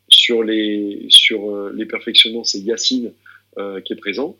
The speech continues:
ce qui est fantastique pour, pour nos jeunes du centre. Euh, Yacine pilote le perfectionnement technique individualisé. Ensuite, on a Julien Maillet, qui est l'entraîneur de U dix-huit. Pareil, en, jeune entraîneur, très motivé,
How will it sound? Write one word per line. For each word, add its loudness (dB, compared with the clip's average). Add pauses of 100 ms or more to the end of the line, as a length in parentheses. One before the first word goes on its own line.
(120)
ce -2
qui -6
est -4
fantastique -4 (100)
pour, -10
pour -16
nos -10
jeunes -4
du -2
centre. 0 (800)
Euh, -2
Yacine -2
pilote 2
le -8
perfectionnement -4
technique -10 (120)
individualisé. -6 (460)
Ensuite, 0
on -6
a -4 (380)
Julien 4
Maillet, 2
qui -4
est 0
l'entraîneur -4
de -4
U -4
dix-huit. -2 (720)
Pareil, 2
en, -6
jeune 4
entraîneur, 0 (160)
très -6
motivé, 0